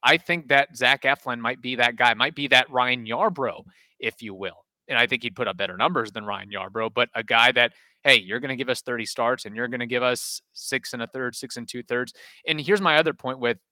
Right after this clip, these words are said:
Zach Eflin. He has shown and proved it before. He has, uh,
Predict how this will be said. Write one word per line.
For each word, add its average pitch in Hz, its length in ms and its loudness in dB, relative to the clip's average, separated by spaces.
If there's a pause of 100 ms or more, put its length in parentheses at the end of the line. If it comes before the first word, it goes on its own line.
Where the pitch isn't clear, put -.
(100)
Zach 117 260 0
Eflin. 101 280 -6
He 117 140 -12
has 196 220 6
shown 170 460 0
and 151 140 -8
proved 156 240 -4
it 117 100 -6
before. 135 320 -6
He 110 120 -4
has, 156 300 2 (520)
uh, 127 260 6